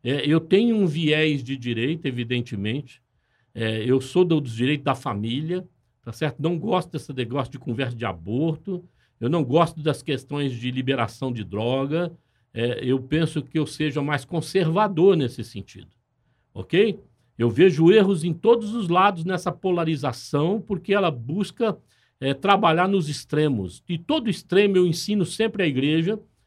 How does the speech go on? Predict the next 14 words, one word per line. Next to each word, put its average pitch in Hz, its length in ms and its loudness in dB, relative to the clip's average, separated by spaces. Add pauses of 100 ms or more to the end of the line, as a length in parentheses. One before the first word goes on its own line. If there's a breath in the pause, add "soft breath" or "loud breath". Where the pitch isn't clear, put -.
(120)
ensino 180 420 2
os 147 120 2
nossos 160 440 0
liderados, 151 840 0
né, 170 100 0
aqueles 156 400 -2
que 143 120 -6
estão 139 340 -2
aí 135 120 2
des-, 120 280 -8 (420)
caminhando 147 560 2
na, 135 320 -6
com 139 240 -2
Jesus, 123 580 -2